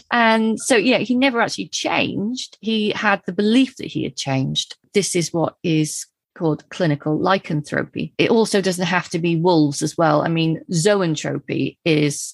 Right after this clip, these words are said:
zoantrophy, sorry, really hard to say all these words. We've picked a <laughs> difficult subject, is, um, sort of, it could be any animal. I mean, and it also depends on culture as well. A lot of scientists and psychologists think that whatever the person believes they're turning into,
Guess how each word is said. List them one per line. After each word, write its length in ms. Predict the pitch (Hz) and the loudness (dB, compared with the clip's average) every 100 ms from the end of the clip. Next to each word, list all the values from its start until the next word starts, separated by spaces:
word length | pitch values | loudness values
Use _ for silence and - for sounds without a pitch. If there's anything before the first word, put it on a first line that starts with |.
| 180 | -10
zoantrophy, 1300 | 160 170 175 165 156 170 - - 160 151 - 120 147 | -2 2 2 2 0 -2 -6 0 2 0 -4 -6 -8
sorry, 340 | - 131 151 - - | -6 -4 -6 -10 -12
really 300 | 208 294 349 | -4 0 2
hard 180 | 214 - | 2 0
to 80 | 147 | -2
say 160 | 160 | -2
all 80 | 151 | -2
these 200 | - - | -4 0
words. 180 | 165 160 | 0 2
We've 160 | 208 - | -2 -2
picked 220 | - 175 | -4 -4
a 40 | |
<laughs> 80 | - - | -8 -4
difficult 460 | - - - 403 | -2 0 0 0
subject, 560 | - - - - - - | -2 -4 -4 -6 -6 0
is, 340 | 214 208 185 | 2 2 2
um, 280 | - 185 185 | 0 2 2
sort 300 | 175 202 135 | -2 -2 0
of, 160 | 185 - | -2 -6
it 60 | - | -10
could 80 | - | -8
be 140 | - | -2
any 220 | 208 185 151 | 0 2 2
animal. 440 | 147 151 151 151 | 0 0 -2 -2
I 60 | 165 | -2
mean, 380 | 170 165 156 - | -2 -2 -6 -4
and 160 | 208 196 | 0 0
it 60 | - | 2
also 340 | 220 214 226 | 0 2 -2
depends 420 | - 196 190 185 | -2 -2 -2 -2
on 140 | 190 175 | -6 -6
culture 580 | - 190 190 - 165 | -2 -2 -2 -2 0
as 160 | 147 147 | 0 0
well. 400 | - 160 220 285 - | 2 2 0 -2 -2
A 80 | 202 | 0
lot 340 | 208 214 - | 2 0 -2
of 220 | 208 190 - - | -6 -6 -10 -12
scientists 680 | - 208 190 180 - 175 - | -2 0 0 -2 -4 -4 -4
and 160 | 175 | -4
psychologists 680 | - 175 - 175 175 165 - | -2 -4 -2 -2 -2 -4 -4
think 260 | 190 175 - | -4 -4 -2
that 220 | 180 - | -4 -2
whatever 480 | 185 - 190 180 190 | -4 0 -2 0 -4
the 100 | 185 | -4
person 800 | - 175 165 170 165 165 165 170 208 | -2 -2 -2 -2 -2 -2 -4 -2 2
believes 360 | 220 226 208 | 4 4 2
they're 120 | 180 | 0
turning 360 | 175 180 175 165 | 0 0 0 2
into, 640 | 170 160 - 139 139 160 | 0 0 -2 0 0 -4